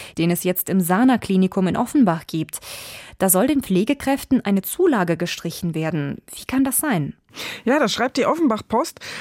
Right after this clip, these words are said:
Speaker 2: Da geht's um eine Zulage, die das Klinikum freiwillig zahlt, zweihundertfünfzig Euro im Monat extra, um Pflegekräfte eben zu gewinnen und zu halten, denn es gibt ja viel zu wenig.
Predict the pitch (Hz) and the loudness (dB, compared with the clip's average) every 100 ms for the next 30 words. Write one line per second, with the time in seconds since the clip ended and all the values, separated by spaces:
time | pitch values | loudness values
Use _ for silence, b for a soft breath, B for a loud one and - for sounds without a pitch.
0 | B - 220 247 - 240 240 240 226 - | B -2 0 0 0 0 4 4 2 0
1 | 226 247 254 247 208 214 - 226 233 214 | 0 2 2 0 0 -2 -2 0 2 2
2 | 202 - 160 247 277 285 - 262 294 - | 0 0 0 0 0 -2 -2 -2 -2 -2
3 | 247 247 233 240 - 196 220 226 220 208 | 0 0 0 0 -2 -2 0 0 2 2
4 | 202 208 196 220 - - 226 - 320 - | 4 2 -2 -6 -6 -4 -2 0 -2 0
5 | 254 247 190 196 - - 233 208 196 208 | -2 -2 -2 -4 -4 -2 -2 -2 -2 0
6 | 214 285 196 214 196 196 269 247 202 202 | 2 2 0 -2 -2 -2 -2 0 0 0
7 | - 277 294 247 180 - 185 190 208 240 | -2 -4 -4 -4 -4 -4 -2 0 0 0